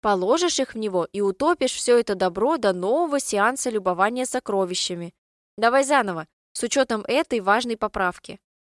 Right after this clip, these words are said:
Ага, значит, я принесла сюда золото без пакета. Нормальным голосом произнесла Ирка и яростно потёрла лоб. «Сто восемь колец. Я же не набила ими карманы, верно?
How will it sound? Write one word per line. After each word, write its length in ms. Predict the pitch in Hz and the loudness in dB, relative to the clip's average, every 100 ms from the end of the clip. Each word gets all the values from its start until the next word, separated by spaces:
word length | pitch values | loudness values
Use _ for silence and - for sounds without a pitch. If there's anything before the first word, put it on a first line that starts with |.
| _ _ _ _ _ - | _ _ _ _ _ -6
Ага, 420 | 220 196 196 277 330 _ - | -2 4 4 4 -2 _ -10
значит, 500 | 208 233 285 262 - | -2 -2 0 -4 -6
я 280 | 208 202 285 | -4 2 2
принесла 580 | - 233 202 196 214 208 | 2 -2 -2 -2 0 0
сюда 340 | - 190 185 | 0 -2 -2
золото 560 | 180 190 185 214 302 302 | -2 0 2 2 -2 -4
без 300 | 202 208 - | -2 -4 -2
пакета. 480 | 247 - 165 - - _ _ _ _ _ _ _ _ - | -6 -4 -8 -8 -16 _ _ _ _ _ _ _ _ -4
Нормальным 520 | 202 196 254 311 220 | -2 0 0 -2 -4
голосом 440 | 190 240 - 240 | -2 -2 -4 -8
произнесла 560 | 196 190 185 185 202 180 | -6 -6 -6 -8 -6 -6
Ирка 480 | - 269 311 254 233 _ _ _ | -6 -8 -4 -4 -6 _ _ _
и 60 | 220 | -8
яростно 500 | 190 226 294 - 240 | 0 0 0 -4 -6
потёрла 460 | 190 - 226 226 | -6 -6 -6 -4
лоб. 300 | 202 165 - - _ _ _ _ _ _ _ _ | -4 -6 -10 -20 _ _ _ _ _ _ _ _
«Сто 420 | - - 247 330 | -14 0 4 4
восемь 480 | 269 208 285 - 254 | 4 2 0 0 -2
колец. 580 | - 220 196 151 - - _ _ _ _ _ _ _ | 0 -2 -2 -8 -12 -20 _ _ _ _ _ _ _
Я 200 | 202 220 | 0 2
же 160 | 214 220 | 2 0
не 180 | 214 220 | 0 0
набила 380 | 214 233 349 | 0 2 2
ими 180 | 285 202 | 2 0
карманы, 540 | 190 208 202 175 170 170 | 0 -2 0 -2 -2 -2
верно? 420 | 277 311 190 | -2 -2 -6